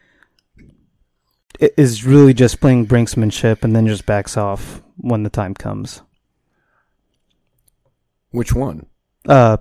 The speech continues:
Speaker 1: Trump. This is all in the United States' hands.
Speaker 2: Okay. Right. And I, yeah, I don't know, man. I, I, I honestly don't know. I would like to think that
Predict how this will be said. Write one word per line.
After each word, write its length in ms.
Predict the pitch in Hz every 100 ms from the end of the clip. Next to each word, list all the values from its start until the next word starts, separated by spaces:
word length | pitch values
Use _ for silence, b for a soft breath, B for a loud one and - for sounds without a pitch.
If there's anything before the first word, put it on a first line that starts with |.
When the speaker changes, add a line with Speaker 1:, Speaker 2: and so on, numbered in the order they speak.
| _ _ _ _ _ _ _ _ _ _ _ _ -
Speaker 1:
Trump. 320 | - 117 101
This 140 | 127 120
is 120 | 120
all 240 | 120 120
in 260 | 117 110 107
the 160 | 127 117
United 280 | 110 110 104
States' 300 | - 98 -
hands. 400 | 110 101 - - -
Speaker 2:
Okay. 260 | 110 101 92 _ _ _ _ b b b b b b b b
Right. 300 | 127 120 101 -
And 480 | 143 127 120 117 117
I, 180 | 127 117 95 _ _ _ _ _ _ _ _ _ _ _ _ _ _ _ _ _ _ _ _ _
yeah, 320 | 127 127 92 -
I 100 | 123
don't 160 | 135 92
know, 140 | 85
man. 240 | 139 95 - _ -
I, 80 | 151 113 117 117 -
I, 120 | 120
I 40 | 113
honestly 460 | 107 95 85 98
don't 260 | 95 95 -
know. 280 | 98 95 98
I 140 | 110
would 160 | 117 113
like 240 | 127 123
to 100 | 113
think 320 | - 101 92
that 260 | 95 95 95